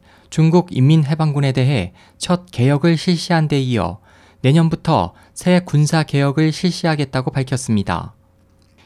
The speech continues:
이민일보 등 중국 관영 언론에 따르면 내년부터 실시되는 새 군사 개혁은 하사관과 병사를 대상으로 하는 것으로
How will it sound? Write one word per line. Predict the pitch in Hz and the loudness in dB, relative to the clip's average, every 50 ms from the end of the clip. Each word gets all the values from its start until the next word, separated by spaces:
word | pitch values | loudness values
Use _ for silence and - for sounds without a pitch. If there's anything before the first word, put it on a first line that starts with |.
| _ _ - | _ _ 0
이민일보 | 143 151 170 175 175 175 175 160 170 | 2 4 6 6 6 4 4 2 2
등 | 170 190 170 113 95 98 | 2 2 2 2 0 -2
중국 | - - - 156 170 160 180 175 180 | -4 -2 0 2 2 2 2 0 -2
관영 | - - 120 127 151 160 147 | -4 -2 0 0 2 2 2
언론에 | 110 139 143 151 147 147 | 2 2 2 2 0 0
따르면 | 139 - 143 135 135 143 156 151 117 90 87 92 - - _ - - - _ _ _ | -2 -2 -2 -2 0 0 0 0 0 -2 -4 -8 -12 -20 _ -20 -20 -20 _ _ _
내년부터 | - 120 135 165 170 170 165 165 - 180 180 | 2 4 4 4 4 4 2 0 0 0 0
실시되는 | 180 - 190 170 - 165 - 165 160 139 107 90 87 90 | 0 0 -2 -2 -2 -2 0 0 2 2 2 0 -2 -4
새 | - - 170 170 | -4 -2 -2 -2
군사 | 170 - - 143 147 143 160 147 | 0 0 -2 -2 0 0 -2 -2
개혁은 | 131 135 131 131 131 131 156 135 95 87 - - _ - - - - _ | -2 0 0 0 0 0 -2 -2 -2 -2 -6 -10 _ -20 -20 -20 -20 _
하사관과 | - - 170 170 170 - 170 156 165 160 160 156 151 165 139 95 85 85 - | -8 -4 -4 -2 0 -2 -2 0 0 0 0 0 -2 -2 -2 -2 -4 -8 -6
병사를 | - 127 123 143 147 - 165 160 175 175 | -4 -2 -2 -2 -2 -2 0 0 0 0
대상으로 | 170 143 131 127 143 156 151 147 147 143 | 0 0 -2 0 0 -2 -2 -2 -2 -2
하는 | 135 147 143 139 | -2 -2 -4 -4
것으로 | 131 131 127 127 - - 95 87 90 | -4 -6 -6 -6 -4 -4 -4 -4 -6